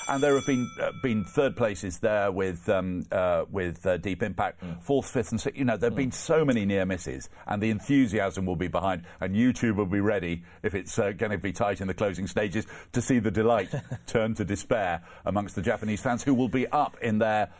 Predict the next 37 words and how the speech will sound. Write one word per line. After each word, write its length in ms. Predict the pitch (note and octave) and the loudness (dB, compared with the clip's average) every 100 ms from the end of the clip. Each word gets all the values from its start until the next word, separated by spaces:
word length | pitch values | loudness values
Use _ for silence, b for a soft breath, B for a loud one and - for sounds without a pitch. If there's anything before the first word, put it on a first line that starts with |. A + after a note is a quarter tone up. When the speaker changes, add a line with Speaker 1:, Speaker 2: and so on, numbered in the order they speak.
| B | B
Speaker 1:
thousands 680 | - C3 B2+ F2 D#2 F2 - - | 0 2 2 0 -6 -8 -8 -2
in 80 | G#2 | 2
the 60 | |
middle 160 | A2 G#2 | 2 2
of 80 | G2+ | 0
the 60 | |
night 280 | A2 A2 A#2 | 0 0 0
in, 320 | G#2+ G#2+ G#2 | 0 0 0
in 240 | A#2 G#2+ G2 | -2 -2 -2
Japan. 460 | G#2+ A#2 A2 A#2+ - - | -2 -4 -4 -6 -14 -4
Speaker 2:
Talking 320 | D#3+ C#3+ C#3 B2+ | 0 0 2 -2
of, 140 | A2+ | 0
um, 360 | B2 A#2 A#2+ - _ _ _ _ _ _ _ _ _ - | 0 0 -4 -12 _ _ _ _ _ _ _ _ _ -4
uh, 360 | G2+ G2 F#2 - G2+ | -2 -2 -4 -6 -4
no, 200 | A#2 D2 D2 E2 | -4 -4 -8 -8
I'm 120 | F#2 F#2+ | -6 -6
miss-, 140 | A2+ | -6
I'm, 180 | F2+ E2+ F2+ | -8 -6 -6
I'm, 260 | F#2+ E2+ F2 | -6 -6 -6
I'm 240 | G2 E2+ - - | -6 -8 -14 -10
going 240 | - F#2+ F#2 | -2 -2 0
one 220 | G2+ G2+ | -2 0
down. 260 | D3+ A2+ G2+ | 0 0 -2
Shortages 580 | - G#3 B2 G2+ E2+ E2 | 2 2 2 -4 -6 -4
is 80 | F2+ | -4
what 80 | |
I 40 | F#2 | 0
want 120 | A#2 | 0
Speaker 1:
Right. 200 | B2 F#2 | 0 -2
Speaker 2:
to 40 | |
talk 160 | A#2+ F#2 | -4 -2
about 220 | F#2 E2+ | -2 -2
next. 320 | F#2 D#2 - | -4 -6 -2
Um, 200 | A2+ A2 - - A3 | 0 0 -4 -14 -6
could 200 | - A3+ | 0 2
this 140 | G#3+ - | 2 0
fuel 440 | - G#3+ F3+ C3 | 0 2 2 0